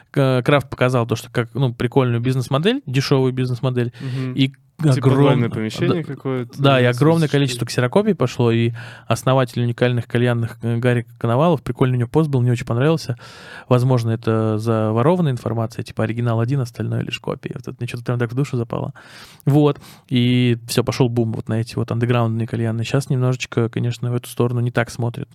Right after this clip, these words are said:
Speaker 1: а, бизнесмены. Чаще всего что-то открывается
Speaker 2: Мгм.
Speaker 1: подороже, побогаче.
Speaker 2: Ну
Speaker 1: Ну.
Speaker 2: да, да, да. Да, тоже, м, как, как Нико, например, да, на
Speaker 1: Нико,
Speaker 2: Нижневолжской, да.
Speaker 1: э, Москальян, э, Дудь,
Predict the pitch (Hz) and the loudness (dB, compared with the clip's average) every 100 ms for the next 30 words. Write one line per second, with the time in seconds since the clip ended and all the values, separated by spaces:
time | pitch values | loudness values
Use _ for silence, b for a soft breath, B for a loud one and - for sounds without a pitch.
0 | 156 - - 120 123 120 123 123 123 123 | -20 -12 -8 -6 -6 -4 -4 -4 -6 -8
1 | 139 123 120 123 - 117 117 120 b b | -6 -4 -2 -2 -2 -4 -4 -8 b b
2 | b b b b b - 123 - 123 - | b b b b b -2 -2 0 -4 -2
3 | 120 - 120 120 117 127 120 117 131 151 | -4 0 2 2 -2 -6 -4 0 2 2
4 | 160 147 127 120 113 131 143 123 117 - | 2 0 0 0 0 0 -2 -6 -6 -10
5 | _ _ _ _ - 127 120 110 110 107 | _ _ _ _ -6 -4 -2 -2 -4 -6
6 | 107 104 104 _ 107 101 127 120 107 104 | -8 -10 -14 _ -8 -6 -4 -4 -4 -6
7 | 107 107 123 120 131 120 139 131 117 104 | -6 -6 -6 -6 -6 -6 -6 -6 -6 -6
8 | 95 101 95 95 113 135 104 104 104 107 | -6 -6 -6 -4 -4 -4 -6 -4 -4 0
9 | 143 104 123 135 143 147 143 131 110 127 | 0 0 4 4 6 4 4 2 2 2
10 | 131 127 131 123 - 123 123 120 123 123 | 2 0 0 -2 -2 -2 2 2 2 2
11 | 123 117 117 113 113 120 117 117 113 117 | 2 0 -2 -2 -2 -4 -2 -2 -4 -4
12 | 117 139 131 123 - | 2 4 4 0 -8